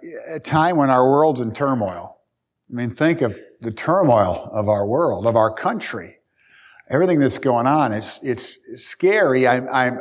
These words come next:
without the Lord, you know, what would I do? What would you do?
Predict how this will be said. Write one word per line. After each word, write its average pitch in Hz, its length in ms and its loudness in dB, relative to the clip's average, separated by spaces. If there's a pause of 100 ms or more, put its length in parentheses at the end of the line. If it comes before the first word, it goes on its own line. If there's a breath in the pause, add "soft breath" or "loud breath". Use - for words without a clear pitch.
(120)
without 143 520 0
the 143 100 0
Lord, 110 600 0
you 120 80 -10
know, 110 100 -8
what 120 220 -6
would 107 120 -8
I 104 140 -6
do? 110 340 -12
What 117 200 -12
would 131 160 -8
you 170 160 -10
do? 143 340 -16